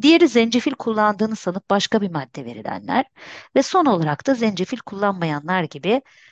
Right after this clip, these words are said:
farklı farklı gruplarda test ediliyor. Tabii bunlar çok basit bir anlatım oldu. Bütün bunların sonuçları bu farklı gruplarda, farklı zamanlarda test ediliyor.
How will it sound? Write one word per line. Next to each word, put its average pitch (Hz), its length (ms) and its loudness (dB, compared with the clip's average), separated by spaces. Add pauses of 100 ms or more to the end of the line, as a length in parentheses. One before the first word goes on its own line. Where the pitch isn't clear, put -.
(120)
farklı 320 320 0
farklı 185 360 -6
gruplarda 247 520 -2
test - 340 -6
ediliyor. 104 440 -16
Tabii 240 220 -2
bunlar 269 260 2
çok - 280 -4
basit 226 280 -2
bir 180 40 -2
anlatım 190 460 -8
oldu. 143 360 -4 (360)
Bütün 359 280 4
bunların 185 300 2
sonuçları 233 680 -2
bu 247 60 2
farklı 233 400 0
gruplarda, - 580 -12
farklı 247 400 0
zamanlarda 147 640 -4
test - 320 0
ediliyor. - 340 -12